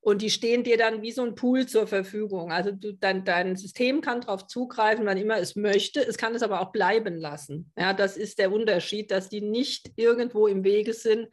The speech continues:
oder dich an irgendetwas hindern oder dich zu irgendetwas führen, was du nicht tun möchtest oder nicht in deinem Plan steht.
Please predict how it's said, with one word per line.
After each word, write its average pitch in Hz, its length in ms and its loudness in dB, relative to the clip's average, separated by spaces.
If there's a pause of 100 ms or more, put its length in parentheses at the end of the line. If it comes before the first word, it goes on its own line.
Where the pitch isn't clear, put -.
(340)
oder 202 200 4
dich 196 200 0
an 196 140 0
irgendetwas 190 880 0
hindern 190 680 0 (260)
oder 185 240 2
dich 185 180 -4
zu 185 100 -2
irgendetwas 180 680 -2
führen, 180 680 0 (180)
was 170 220 -2
du 180 80 -2
nicht 175 280 -2
tun 202 200 -2
möchtest 185 540 -2
oder 170 240 0
nicht 175 320 -4
in 165 160 -4
deinem 156 480 -2
Plan 135 340 -2
steht. - 500 -12